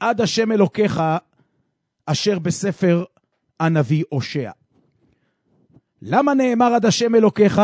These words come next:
ללמדך שהכל נתבעים לעשות תשובה, ואין מקום פנוי מתשובה, שאין לך שום אדם בעולם שהוא פטור ממנה משום צדקותו, ואין לך שום אדם שלא תועיל לו התשובה משום רשעותו.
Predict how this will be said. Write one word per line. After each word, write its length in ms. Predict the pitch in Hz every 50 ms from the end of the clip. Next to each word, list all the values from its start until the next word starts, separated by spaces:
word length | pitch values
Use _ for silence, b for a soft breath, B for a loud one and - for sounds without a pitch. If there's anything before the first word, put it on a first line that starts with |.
| 214 220
ללמדך 760 | 196 196 190 190 196 202 202 196 202 185 151 165 - 180 208 233
שהכל 380 | 214 - 226 208 - 214 233 247
נתבעים 440 | 247 254 175 170 233 226 233 240 233
לעשות 320 | 233 220 185 - 220 220 -
תשובה, 340 | - - 220 185 208 220 226
ואין 160 | 202 214 220
מקום 300 | 226 226 202 - 220 220
פנוי 360 | - - 233 214 202 208 220 214
מתשובה, 500 | 214 202 - - 220 202 170 196 160 120
שאין 240 | - 143 156 202
לך 180 | 233 226 - 214
שום 240 | - - 285 311 311
אדם 260 | 285 254 277 254 226
בעולם 360 | 240 233 220 214 220 220 214
שהוא 160 | - - 214 -
פטור 340 | 202 202 - 233 220 214 202
ממנה 240 | 202 220 214 214
משום 280 | 208 196 - - 214 202
צדקותו, 580 | - - 202 - - - 202 - - 202 156 - _ _ _ _ _ _ _ _ _ -
ואין 140 | - 123
לך 180 | 147 151 135 170
שום 220 | - - 247 233
אדם 200 | 247 202 240 240
שלא 200 | 190 - 226 226
תועיל 320 | - - 226 202 233 262 247
לו 140 | 233 202 175
התשובה 480 | - - - 185 156 151 160 156 165 190 - _ _ _ _ _ _ _ -
משום 640 | - 147 180 165 - - 233 226 180 160 156 160 175 - _ _ _ _ _ _ -
רשעותו. 760 | 123 127 151 151 - - - - 139 143 - - 135 95